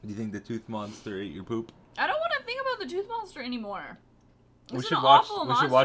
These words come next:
Speaker 2: monster.
Speaker 1: the next episode <laughs> when we're done with
Speaker 2: We
Speaker 1: this.
Speaker 2: should watch the next episode, but man, I really don't wanna
Speaker 1: So,
Speaker 2: think about that tooth monster.
Speaker 1: yeah, so yeah, Channel Zero. There's six episodes in each season,
Speaker 2: Yeah,
Speaker 1: but
Speaker 2: they're
Speaker 1: each
Speaker 2: short
Speaker 1: season,
Speaker 2: seasons.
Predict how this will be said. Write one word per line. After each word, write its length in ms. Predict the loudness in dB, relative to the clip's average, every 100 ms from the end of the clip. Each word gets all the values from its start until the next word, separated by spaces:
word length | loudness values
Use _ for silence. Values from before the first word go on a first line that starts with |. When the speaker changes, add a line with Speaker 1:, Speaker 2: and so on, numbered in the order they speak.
| 4
Speaker 2:
monster. 40 | 0
Speaker 1:
the 80 |
next 160 | 0 2
episode 380 | 0 0 0 0
<laughs> 20 |
when 100 | 0
we're 140 | 0
done 240 | 4 4 4
with 120 | 0
Speaker 2:
We 100 | 0
Speaker 1:
this. 140 | 0 0
Speaker 2:
should 160 | 0 4
watch 200 | 2 2
the 80 | -2
next 260 | -4 0
episode, 480 | 0 0 -4 -6 -6
but 160 | -8 -8
man, 220 | -6 -4
I 60 |
really 280 | -4 -6 -8
don't 120 | -6
wanna 120 | -2 2
Speaker 1:
So, 200 | 2 2
Speaker 2:
think 100 | 0
about 100 | -6
that 120 | -8
tooth 200 | -10 -10
monster. 320 | -8 -8 -4 0
Speaker 1:
yeah, 120 | 0
so 200 | 0 -2
yeah, 220 | 0 0
Channel 320 | -2 -4 -4
Zero. 440 | -2 0 0 0 -4 -4
There's 180 | -4 -2
six 260 | -4 -6
episodes 580 | -4 -6 -6 -4 -4 -4
in 60 | -6
each 160 | -8
season, 480 | -8 -6 -6 -6 -8
Speaker 2:
Yeah, 200 | -4 -2
Speaker 1:
but 60 | 0
Speaker 2:
they're 60 | 0
Speaker 1:
each 40 |
Speaker 2:
short 160 | -2 -2
Speaker 1:
season, 520 | -4 -4 -4 -4 -6
Speaker 2:
seasons. 120 | -10